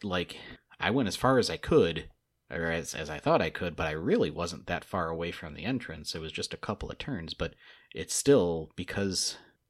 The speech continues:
it's so tight packed and, and the lighting is weird, you,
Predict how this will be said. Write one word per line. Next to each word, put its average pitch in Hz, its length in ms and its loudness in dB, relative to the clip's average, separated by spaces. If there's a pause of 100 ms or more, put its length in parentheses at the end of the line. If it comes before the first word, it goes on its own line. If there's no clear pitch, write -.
it's 87 200 -4
so 92 560 2 (440)
tight - 360 -4
packed 98 500 -2
and, 80 400 -10
and 76 460 -10 (220)
the 78 80 -4
lighting 104 440 2
is 95 180 -2
weird, 90 340 -4
you, 82 300 -6